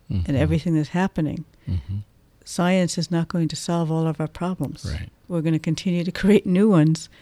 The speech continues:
Speaker 1: unless we change that internal frame, and that's where psychology comes in,
Speaker 2: Mm-hmm.
Speaker 1: or the human psychology. Um, apart from if we change our psychology, we're gonna be a whole lot happier
Speaker 2: Mm.
Speaker 1: if we start to see how connected we are and that there's companionship
Speaker 2: Right.
Speaker 1: everywhere.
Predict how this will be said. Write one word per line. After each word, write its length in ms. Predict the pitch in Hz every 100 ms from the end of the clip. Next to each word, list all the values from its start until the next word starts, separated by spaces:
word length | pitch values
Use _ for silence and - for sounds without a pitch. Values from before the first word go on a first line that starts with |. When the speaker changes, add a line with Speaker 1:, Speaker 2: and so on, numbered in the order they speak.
| - -
Speaker 1:
unless 300 | 170 165 -
we 60 | 165
change 300 | - 165 156
that 120 | 156
internal 400 | 160 160 156 147
frame, 380 | - 220 196 170
and 100 | 156
that's 240 | 151 -
where 60 | 156
psychology 640 | - 156 175 170 170 160
comes 320 | - 160 147
in, 240 | 143 135 135 - 113
Speaker 2:
Mm-hmm. 380 | 95 160 165
Speaker 1:
or 40 | 156
the 80 | 147
human 300 | 185 165 151
psychology. 840 | - 135 - 160 165 165 - 170 _ _ _ _ _ _ _ _ _ 190
Um, 400 | 151 139 139 139 _ _ _ _ _ - -
apart 280 | - 156 -
from 460 | - 151 139 190 - _ _
if 180 | 160 -
we 60 |
change 320 | 143 - 139 135
our 60 |
psychology, 640 | 131 - - 143 139 139 139
we're 60 |
gonna 180 | 147 147
be 80 | 139
a 60 |
whole 140 | 135 131
lot 180 | - 143
happier 480 | 160 175 151 143 - _ - - -
Speaker 2:
Mm. 100 | -
Speaker 1:
if 120 | -
we 60 |
start 260 | - - 147
to 100 | -
see 220 | 156 175
how 120 | 151
connected 540 | 151 - 165 147 - 156
we 120 | 151
are 100 | 147
and 120 | 139
that 140 | 147 -
there's 180 | 143
companionship 840 | - - - 170 165 156 - 123 -
Speaker 2:
Right. 100 | 135
Speaker 1:
everywhere. 400 | 92 85 82